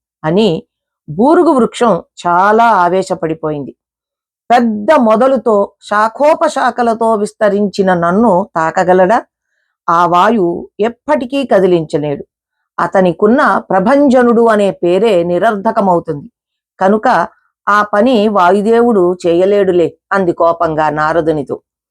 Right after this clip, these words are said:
బూరువు గర్వానికి నారదుడికి కోపం వచ్చింది. "గర్వంతో అన్న మాటలు మరిచిపోకు, ఈ విషయమంతా వాయుదేవుడికి తెలుస్తుంది చూడు,"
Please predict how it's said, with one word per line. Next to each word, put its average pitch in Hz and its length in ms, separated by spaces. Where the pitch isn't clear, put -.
బూరువు 277 600
గర్వానికి 190 680
నారదుడికి 185 680
కోపం 175 460
వచ్చింది. 156 440
"గర్వంతో 254 560
అన్న 262 280
మాటలు 233 400
మరిచిపోకు, 214 720
ఈ 208 160
విషయమంతా 226 840
వాయుదేవుడికి 226 840
తెలుస్తుంది 208 540
చూడు," 208 400